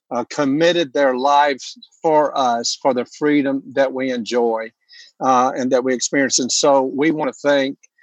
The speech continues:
um, God, uh, for his marvelous mercies as he has expressed it, uh, even through our country, uh,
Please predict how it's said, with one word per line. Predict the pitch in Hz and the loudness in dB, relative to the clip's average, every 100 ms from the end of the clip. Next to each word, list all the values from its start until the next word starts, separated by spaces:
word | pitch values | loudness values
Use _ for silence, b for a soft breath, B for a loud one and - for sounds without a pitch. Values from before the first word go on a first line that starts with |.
| _ - | _ -8
um, | 131 127 123 127 151 | -2 -2 -2 -6 -4
God, | 147 147 131 117 - _ _ _ - | 2 4 4 2 -6 _ _ _ -8
uh, | 139 127 123 120 | -4 -2 -2 -2
for | - 139 131 123 - | 2 4 4 -2 -6
his | 131 147 127 | -6 -4 0
marvelous | 135 147 139 131 - | 2 2 0 -4 -2
mercies | 139 147 143 120 113 | 0 -2 -2 -6 -4
as | 127 110 | -4 -2
he | 156 135 | 0 0
has | 117 | -2
expressed | 117 - - 131 127 - | -6 -8 0 2 2 0
it, | 120 - B B - | -2 -2 B B -6
uh, | 123 127 | -2 0
even | 160 147 131 | 0 0 0
through | - 143 | -2 2
our | 123 117 | 2 2
country, | - 139 135 - 117 107 _ _ _ _ _ _ _ - | 0 -4 -4 -4 -6 -8 _ _ _ _ _ _ _ -8
uh, | 160 131 120 | 0 2 0